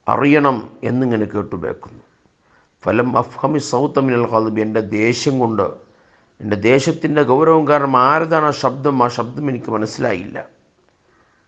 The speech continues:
ഖാല, അബൂ മസ്ഊദ് റളിയല്ലാഹു അൻഹു പറയാൻ, ഫലമ്മാ ദനാ മിന്നി, എന്നിലേക്ക് അടുത്തെത്തിയപ്പോൾ,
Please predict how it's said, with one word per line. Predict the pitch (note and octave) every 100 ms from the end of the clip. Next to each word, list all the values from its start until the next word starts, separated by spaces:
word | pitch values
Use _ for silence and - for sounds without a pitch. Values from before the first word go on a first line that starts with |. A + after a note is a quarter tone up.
| _ _ _ -
ഖാല, | G#2 G#2+
അബൂ | G#2+ G#2+ - G#2+ A2
മസ്ഊദ് | A2+ A#2+
റളിയല്ലാഹു | A#2 A#2
അൻഹു | A2+ G#2
പറയാൻ, | G2+ A2 G2 D#2 - -
ഫലമ്മാ | - A2+ A#2+ B2+ B2
ദനാ | A2 A2+ A#2+
മിന്നി, | A#2+ A2+ B2 B2 A2 - - _ _ _ _ _ _ -
എന്നിലേക്ക് | A2+ B2+ C3 C3
അടുത്തെത്തിയപ്പോൾ, | C3 C3+ - D3+ - - - E2+